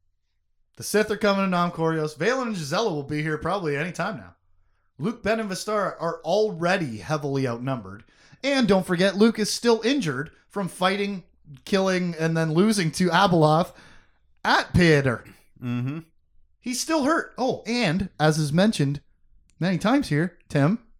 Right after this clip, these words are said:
Speaker 2: Mm-hmm.
Speaker 1: he's very tired.
Speaker 2: Yeah, he looks tired. Vistara mentions it.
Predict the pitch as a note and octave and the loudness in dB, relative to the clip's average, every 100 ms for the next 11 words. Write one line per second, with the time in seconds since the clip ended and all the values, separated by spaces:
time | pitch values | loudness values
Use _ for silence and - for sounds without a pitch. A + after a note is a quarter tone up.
0 | _ A#2 B2+ D3 D#3+ - - G4 A#2+ A#2+ | _ -10 -10 -10 -12 -14 -12 -10 -4 -4
1 | - G#3 D#4+ D3 A2 C3+ - A#2 B2+ B2 | 0 0 2 0 -2 -2 -2 -6 -4 -2
2 | C3+ - - C#3+ D3 A#2 A#2 - D#3 C3 | -4 -4 -4 -2 -2 -4 -8 -2 -2 -2
3 | G#2 G2 G#2+ G2+ F#2+ | -6 -10 -10 -12 -12